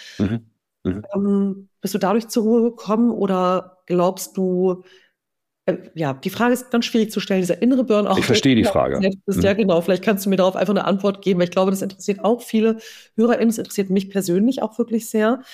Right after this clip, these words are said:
Speaker 2: denn aus diesem Konstrukt, dem Eingemachten herauszukommen,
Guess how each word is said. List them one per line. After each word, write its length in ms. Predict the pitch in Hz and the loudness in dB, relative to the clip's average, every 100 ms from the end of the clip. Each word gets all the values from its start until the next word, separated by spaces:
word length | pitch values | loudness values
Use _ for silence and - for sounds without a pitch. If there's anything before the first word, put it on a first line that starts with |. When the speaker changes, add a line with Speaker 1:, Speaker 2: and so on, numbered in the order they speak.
| - - _ - | -20 -20 _ -2
Speaker 2:
denn 420 | 196 196 196 196 _ - | 2 2 -2 -10 _ -6
aus 260 | 196 196 | -6 -4
diesem 320 | - 269 311 | -2 2 0
Konstrukt, 680 | - 247 233 - 226 220 - | 0 -2 -2 -4 -4 -4 -4
dem 100 | 190 | -4
Eingemachten 680 | 185 202 262 240 214 196 220 | 0 0 2 2 0 -2 -2
herauszukommen, 920 | 208 190 196 - - - 151 180 285 | 0 0 0 -4 -10 -4 -2 -2 -6